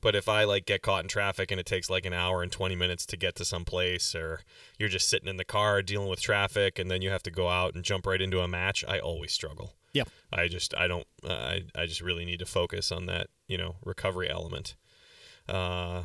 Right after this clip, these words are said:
Speaker 1: and too much alcohol is another one. Not
Speaker 2: Oh.
Speaker 1: me in particular, but I've
Speaker 2: I
Speaker 1: seen
Speaker 2: have,
Speaker 1: a lot of guys
Speaker 2: I've
Speaker 1: blow
Speaker 2: seen guys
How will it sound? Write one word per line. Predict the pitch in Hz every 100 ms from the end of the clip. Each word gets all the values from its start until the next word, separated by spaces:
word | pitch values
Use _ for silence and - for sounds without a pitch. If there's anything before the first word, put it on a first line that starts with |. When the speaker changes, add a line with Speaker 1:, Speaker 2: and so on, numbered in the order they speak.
| - _ _ _ -
Speaker 1:
and | 113
too | -
much | 120 107
alcohol | 90 92 92 87 87
is | 90
another | 92 90 90
one. | 92 95 - -
Not | - 139
Speaker 2:
Oh. |
Speaker 1:
me | 127 123
in | 107
particular, | 110 - 95 90 87 85
but | 98 95
I've | 135
Speaker 2:
I | 151
Speaker 1:
seen | 151 165
Speaker 2:
have, | 160
Speaker 1:
a |
lot | 95 101 113 120 117
of | 107
guys | 107 101 98 92
Speaker 2:
I've | 120 143 131
Speaker 1:
blow | -
Speaker 2:
seen | 101 98
guys | 147 147